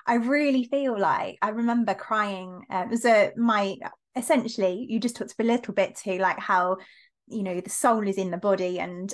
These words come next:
I, you know, journeyed as, as we all do into, like, spiritual ascension. And, and then I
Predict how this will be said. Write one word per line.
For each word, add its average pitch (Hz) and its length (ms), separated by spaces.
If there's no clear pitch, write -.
I, 220 240
you 262 120
know, 185 180
journeyed 190 440
as, 202 240
as 277 160
we 320 160
all 233 80
do 208 160
into, 202 460
like, 156 160
spiritual 202 500
ascension. 240 720
And, 202 180
and 202 380
then 214 160
I 196 300